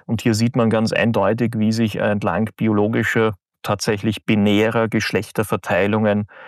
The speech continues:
sozusagen die politischen Präferenzen verteilen. Also für junge Männer muss man dazu sagen, Themen wie hohe Steuern spielen eine Rolle, genauso wie Einwanderung,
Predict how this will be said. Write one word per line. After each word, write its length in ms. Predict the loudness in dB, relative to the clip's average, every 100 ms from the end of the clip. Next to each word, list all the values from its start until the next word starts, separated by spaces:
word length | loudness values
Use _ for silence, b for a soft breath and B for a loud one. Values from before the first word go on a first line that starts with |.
| B -6
sozusagen 560 | -2 -2 0 0 2
die 80 | 0
politischen 580 | 0 0 0 0 0 0
Präferenzen 720 | -2 0 0 2 0 -2 -4
verteilen. 720 | -4 -6 -6 -4 -2 -2 -4
Also 220 | -4 -6
für 160 | -4 -2
junge 320 | 2 2 2
Männer 360 | 2 2 2 2
muss 200 | 2 0
man 160 | 0
dazu 300 | 0 -2 -2
sagen, 440 | 0 2 2 2 -4 b b -6
Themen 420 | -2 0 0 0
wie 140 | -2
hohe 280 | -2 0 0
Steuern 600 | -2 -2 2 2 2 0 B B B B B -18
spielen 300 | -2 0 2
eine 160 | 2
Rolle, 300 | 4 2 2
genauso 460 | 2 2 2 2 2
wie 280 | 2 0 0
Einwanderung, 880 | 0 2 0 0 0 0 0 0